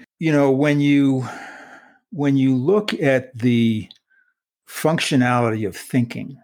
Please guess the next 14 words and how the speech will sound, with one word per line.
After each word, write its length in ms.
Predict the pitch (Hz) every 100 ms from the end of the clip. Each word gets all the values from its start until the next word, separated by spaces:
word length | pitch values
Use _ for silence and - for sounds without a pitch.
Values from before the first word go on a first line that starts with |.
| -
in 180 | 143 123
the 80 | 120
context 880 | - 147 147 143 - 131 113 - -
of 680 | 160 123 113 110 107 - - -
being 220 | 135 131
a 60 | 110
conscious 540 | - 131 127 120 -
human 280 | 117 107 101
being, 480 | 123 123 101 120 117 - _ _ - - - _ -
it's 140 | -
a 60 | 160
relatively 760 | 120 165 226 226 - 160 147
narrow 420 | 135 127 131 120 104
band, 680 | 101 117 104 92 - -